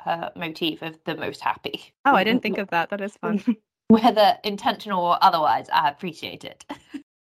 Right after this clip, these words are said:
Speaker 1: Not only, as you said, is he putting himself squarely in Elizabeth's favour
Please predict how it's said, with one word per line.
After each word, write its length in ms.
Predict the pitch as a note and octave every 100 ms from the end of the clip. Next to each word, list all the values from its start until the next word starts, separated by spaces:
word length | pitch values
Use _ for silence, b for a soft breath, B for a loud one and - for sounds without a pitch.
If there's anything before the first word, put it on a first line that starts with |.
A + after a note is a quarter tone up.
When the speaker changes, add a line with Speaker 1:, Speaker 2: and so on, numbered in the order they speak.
| _
Speaker 1:
Not 200 | A3+ A3+
only, 300 | A#3 A#3 G#3+
as 100 | G3
you 60 | G3
said, 260 | F#3 F#3 F#3
is 180 | G3 F#3+
he 160 | G3
putting 640 | F#3+ F#3 E3+ F3+ F3 F3 E3
himself 460 | - F3 F3 D#3+ D#3+
squarely 640 | - - F#3+ G#3 F#3+ E3
in 480 | D#3+ D#3 D#3 D#3+ - E3+
Elizabeth's 720 | E3 D#3+ D#3+ - D#3 - -
favour 600 | - D3+ D3+ D#3 -